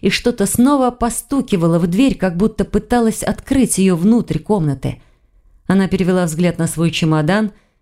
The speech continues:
тихо сползла с кровати, открыла крышку и достала небольшой несесер.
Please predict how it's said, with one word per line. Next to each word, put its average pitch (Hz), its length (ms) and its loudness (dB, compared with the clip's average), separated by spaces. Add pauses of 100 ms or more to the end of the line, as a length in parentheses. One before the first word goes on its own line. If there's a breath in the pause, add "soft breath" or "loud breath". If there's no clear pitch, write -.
(200 soft breath)
тихо 262 320 -2
сползла 196 540 0
с - 100 -2
кровати, 208 640 -2 (340)
открыла 240 500 0
крышку 170 640 -4 (260 loud breath)
и 202 80 0
достала 214 580 0
небольшой 226 800 -2
несесер. 214 680 -2